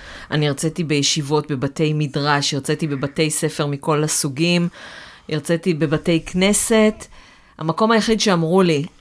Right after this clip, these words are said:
לא לדבר על זה שיכול להיות שזה לא היה, זה כשהרציתי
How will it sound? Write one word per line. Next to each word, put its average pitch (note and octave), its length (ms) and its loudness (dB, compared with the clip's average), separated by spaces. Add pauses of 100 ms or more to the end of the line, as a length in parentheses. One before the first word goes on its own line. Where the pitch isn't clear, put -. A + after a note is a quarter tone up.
(160)
לא D#3+ 240 2
לדבר D#3+ 480 2
על D3+ 100 2
זה D3+ 140 0
שיכול D#3 400 -2
להיות D3+ 140 0
שזה D3+ 240 -2
לא D3+ 140 2
היה, D#3+ 260 2
זה F#3+ 120 0
כשהרציתי E3+ 800 0